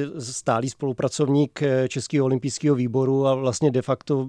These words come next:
mm, řekl bych, eh, velký většiny českých špičkových sportovců. A tam, eh, speciálně on, eh, jako jednu z těch základních, eh, rad dneska říká:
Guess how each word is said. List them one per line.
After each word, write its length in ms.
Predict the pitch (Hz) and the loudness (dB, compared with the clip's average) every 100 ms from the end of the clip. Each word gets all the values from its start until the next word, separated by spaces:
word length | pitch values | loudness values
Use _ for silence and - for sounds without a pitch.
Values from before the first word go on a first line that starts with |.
| 165 | -2
mm, 200 | 147 135 | -2 0
řekl 240 | 131 - | -2 -2
bych, 300 | 131 139 - | -2 -2 0
eh, 340 | 151 131 127 123 | 2 4 4 2
velký 420 | 113 147 - 165 | 4 2 2 0
většiny 520 | 139 127 160 143 139 - - | 2 2 2 4 2 -2 -8
českých 460 | - 135 - 147 120 - | -6 -6 -6 -10 -8 -8
špičkových 540 | - 143 - 123 139 | -4 -4 -2 -2 -2
sportovců. 760 | - 135 - 127 - 135 127 135 | -2 -2 -2 -4 -4 -4 -2 2
A 240 | 123 127 - - - - _ | 4 4 -2 -16 -18 -20 _
tam, 360 | - 135 151 156 | 2 4 6 4
eh, 600 | 165 143 135 131 127 127 | 2 4 4 4 4 2
speciálně 880 | - - 156 - 180 175 175 170 175 | -2 2 2 8 8 10 10 8 6
on, 360 | 156 139 156 170 | 4 6 8 6
eh, 60 | - 160 151 139 135 135 135 131 131 131 131 127 143 | 4 2 4 4 4 4 4 4 4 2 2 0 -4
jako 340 | 170 135 165 | -4 -2 2
jednu 360 | 143 135 156 147 - | 2 4 2 0 -6
z 120 | - | -2
těch 140 | 165 | 0
základních, 800 | 123 131 - 156 139 156 143 - 160 | 4 4 4 2 4 2 0 -2 2
eh, 400 | 135 127 123 120 | 2 2 0 2
rad 200 | 135 147 165 | 2 0 -4
dneska 420 | 123 135 120 - | -2 -4 -4 -4
říká: 480 | 135 135 147 131 131 | -4 -2 0 2 0